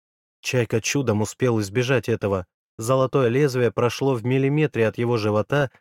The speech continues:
слегка расцарапав кожу. Федор в ярости нанес удар ногой по голове жреца, отчего маска слетела с его головы, обнаружив узкое смуглое лицо с длинными до плеч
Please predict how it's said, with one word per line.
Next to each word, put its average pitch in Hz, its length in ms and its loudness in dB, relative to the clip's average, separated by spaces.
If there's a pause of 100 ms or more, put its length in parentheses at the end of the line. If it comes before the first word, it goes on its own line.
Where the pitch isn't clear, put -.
слегка 131 560 -2
расцарапав 123 640 -2
кожу. 101 420 -2 (260)
Федор 147 460 2
в 120 60 -6
ярости 143 540 0
нанес 147 420 2
удар 151 280 2
ногой 139 440 2
по 120 120 0
голове 117 380 2
жреца, 113 580 -4 (280)
отчего 123 440 0
маска 123 340 0
слетела 135 520 0
с - 120 -8
его 110 200 0
головы, 110 480 0 (380)
обнаружив 151 640 0 (100)
узкое 156 380 0
смуглое 139 500 0
лицо 143 440 0
с 87 100 -8
длинными 120 500 0
до 104 180 -2
плеч 131 440 -4